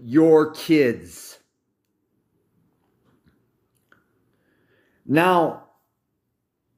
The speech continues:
honestly speaking, from the boomers, and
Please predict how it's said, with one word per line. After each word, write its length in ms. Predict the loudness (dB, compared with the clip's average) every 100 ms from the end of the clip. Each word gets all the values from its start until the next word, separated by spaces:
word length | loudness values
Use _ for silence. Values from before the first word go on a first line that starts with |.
| _ _ _ _ _ _ _ _ _ _ _ _ _ _ _ _ _ _ _ _ 0
honestly 580 | 2 2 0 -2 -2 -2
speaking, 920 | -8 -8 -6 -4 -2 -2 -6 -10 -18 _ _ _ _ _ _ _ _ _ _ _ _
from 220 | 0 2
the 100 | -2
boomers, 720 | -2 -2 0 -2 -4 -4 -8
and 340 | -10 -10 -10